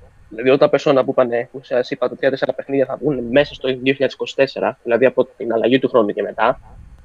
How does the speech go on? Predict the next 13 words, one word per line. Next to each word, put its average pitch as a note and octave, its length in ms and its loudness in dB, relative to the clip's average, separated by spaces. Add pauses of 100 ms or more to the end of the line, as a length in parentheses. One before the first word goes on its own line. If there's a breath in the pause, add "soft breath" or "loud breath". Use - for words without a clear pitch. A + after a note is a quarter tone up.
το D3+ 100 -2
πιο D3 80 2
πιθανό D#3 280 4
Φεβρουάριο, C3 560 4 (360)
όπως - 180 -18
είπες A#2 160 -12
και - 80 -16
εσύ - 180 -16
πριν. A#3 260 -2 (2500)
Και F3 100 2
για D3 220 8
όσους A#3 340 2
τώρα, E3+ 480 4